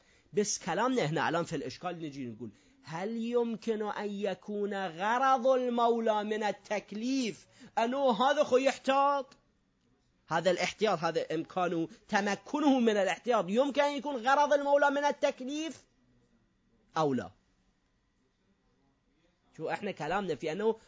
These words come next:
هل هذان الاثنان، الآن الشيخ يجي يقول للمستشكل: "إحنا نجي نبحث كلامك، بأنه هل يمكن هذين اللي ذكرته، هذين اللي ذكرتهما،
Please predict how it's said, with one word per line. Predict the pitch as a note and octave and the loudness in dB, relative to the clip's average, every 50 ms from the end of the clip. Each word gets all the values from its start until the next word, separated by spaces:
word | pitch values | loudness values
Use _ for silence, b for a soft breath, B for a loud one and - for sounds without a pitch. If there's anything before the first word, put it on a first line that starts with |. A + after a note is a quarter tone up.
| b b _ | b b _
هل | - D#3 F#3 G#3 A#3+ A3+ | -2 2 2 4 4 4
هذان | F#3 D#3 E3 D#3+ D#3 E3 D#3+ D#3+ E3 | 4 4 4 4 4 2 2 2 2
الاثنان، | D#3 D#3+ D3 - G#3 F3+ D3 | 2 2 0 0 -2 0 0
الآن | D#3 D#3+ B2+ | 0 0 -2
الشيخ | G#2 - - F#3 F3+ - | -4 -8 -10 -10 -8 -6
يجي | E3 E3 B2+ - - - _ _ _ _ _ _ _ _ | -6 -8 -8 -8 -14 -20 _ _ _ _ _ _ _ _
يقول | D#3+ E3 E3 A#3 A3+ | -10 -6 -4 -2 -2
للمستشكل: | G#3 G3 F#3 F3+ D3+ - - G3+ F3+ - F3+ | -2 -2 -2 -4 -6 -6 -8 -10 -8 -6 -6
"إحنا | E3+ G#3+ A3+ C4+ C#4+ D4 | -6 -4 -4 -4 -6 -6
نجي | C#4+ B3 D4+ | -6 -6 -6
نبحث | D4+ C#4+ G3+ - F#3+ - - | -6 -6 -6 -6 -8 -8 -8
كلامك، | - C#3+ C3 B2+ A#2+ B2+ C3 _ _ _ | -12 -14 -14 -14 -16 -18 -20 _ _ _
بأنه | - C#3 F3+ G#3 G3 - | -14 -10 -8 -8 -6 -4
هل | G3+ A3+ B3+ B3 B3 | -2 -2 -2 0 -2
يمكن | C4+ C4 A3 B3+ C4 A#3+ | -4 -4 -2 -2 0 0
هذين | G#3+ A3+ A#3 G#3 A#3 A3+ A#3 A3+ A3+ | 2 0 0 0 0 -2 0 0 -2
اللي | A3+ A3+ A3 A3 A3 G3+ | -2 -2 -4 -4 -6 -4
ذكرته، | F#3 G#3 F#3+ - A3 G3+ F#3 - - - - - _ _ _ _ _ - G#3+ G3 F#3 D#3+ - - _ _ _ _ _ _ | -4 -4 -4 -2 -4 -4 -4 -6 -12 -20 -20 -20 _ _ _ _ _ 0 0 0 0 0 -4 -12 _ _ _ _ _ _
هذين | E3 E3 D#3+ D#3 F3 E3+ F3 F3+ | -4 -4 -2 0 -2 -2 -2 -4
اللي | E3+ F3 F3 F3 | -6 -6 -6 -6
ذكرتهما، | D#3+ E3+ D#3 - G3 E3+ D3 - G#3 F3+ D#3 F#3+ F3+ F#3 G3 D#3 C#3+ | -6 -6 -6 -6 -8 -10 -8 -6 -6 -6 -4 -4 -6 -4 -6 -6 -8